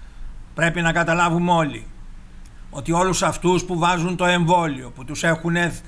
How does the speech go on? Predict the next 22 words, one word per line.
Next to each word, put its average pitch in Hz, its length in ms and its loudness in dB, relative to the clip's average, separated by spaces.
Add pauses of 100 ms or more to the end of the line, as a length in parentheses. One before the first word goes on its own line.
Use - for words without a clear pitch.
(380)
τόσο 170 340 2
πολύ 170 240 0
τρομάξει 175 580 0
και 175 120 -2
φοβήσει, 165 540 0 (420)
που 151 80 -6
δέχονται 170 360 0
και 165 120 0
τρέχουνε 170 420 0
και 165 120 0
περιμένουν 175 480 2
ουρές 175 300 2
για 165 140 -2
να 170 100 0
βάλουν 175 260 0
το 156 80 -2
εμβόλιο, 156 560 0 (480)
όλοι 180 500 2
αυτοί 175 520 -2 (720)
θα 151 140 2
είναι 175 200 2
μεταδότες 170 920 2